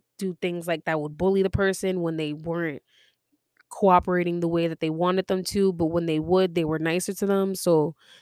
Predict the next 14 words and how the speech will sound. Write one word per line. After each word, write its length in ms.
it 140
made 380
the, 320
the, 200
the 80
person 680
that 180
was 140
being 240
offended 440
on 320
or 280
the 100
victim, 560